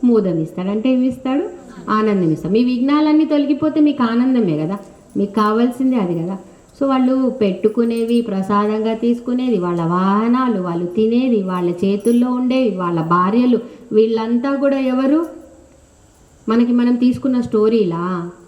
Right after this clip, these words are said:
వాళ్ళ క్వాలిటీస్ని మనం పర్సనిఫై చేసాం,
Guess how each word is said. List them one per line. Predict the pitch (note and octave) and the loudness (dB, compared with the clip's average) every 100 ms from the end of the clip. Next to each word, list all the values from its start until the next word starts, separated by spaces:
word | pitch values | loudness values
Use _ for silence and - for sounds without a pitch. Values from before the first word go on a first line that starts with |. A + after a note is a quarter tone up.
| - - _ _ _ _ - - - - - - - - - | -20 -20 _ _ _ _ -20 -20 -20 -20 -20 -20 -20 -20 -8
వాళ్ళ | C4+ G3+ G#3 | 0 2 2
క్వాలిటీస్ని | A3 A3 G3+ G3 A3+ C#4 C#4+ D4+ D4+ D#4 D#4 G4+ A#4+ - - - - | 0 -2 -2 0 0 0 2 4 4 4 2 2 0 -8 -20 -18 -4
మనం | A3+ D4+ | 2 2
పర్సనిఫై | D4+ B3+ C#4+ D4+ D#4+ E4 D#4 C#4+ | 4 2 2 0 0 0 -2 -2
చేసాం, | A#3+ A3 - D#3 | 0 0 0 -4